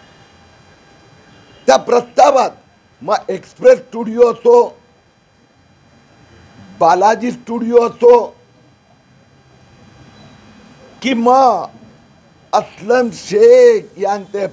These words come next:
पारिवारिक मित्र, financial partner भाटिया studio असो, अकरा इमारतीला अधिकृत परवानगी देण्यात आली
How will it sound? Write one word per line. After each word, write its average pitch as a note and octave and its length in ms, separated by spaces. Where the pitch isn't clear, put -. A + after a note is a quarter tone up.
पारिवारिक G3+ 1000
मित्र, F#3 560
financial G#3+ 840
partner G3 800
भाटिया A#3 560
studio E3 460
असो, - 320
अकरा C4 440
इमारतीला C4 680
अधिकृत A#3 480
परवानगी B3+ 600
देण्यात B3+ 400
आली B3 260